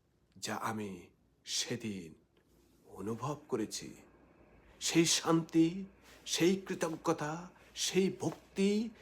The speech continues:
এটা সার্বজনীন। আপনাকে মুসলমান হতে হবে না,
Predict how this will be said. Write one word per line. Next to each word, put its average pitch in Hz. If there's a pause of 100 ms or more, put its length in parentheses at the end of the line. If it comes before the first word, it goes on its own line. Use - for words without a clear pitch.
(200)
এটা -
সার্বজনীন। 117 (2000)
আপনাকে 220 (640)
মুসলমান 220
হতে 196
হবে 160
না, 104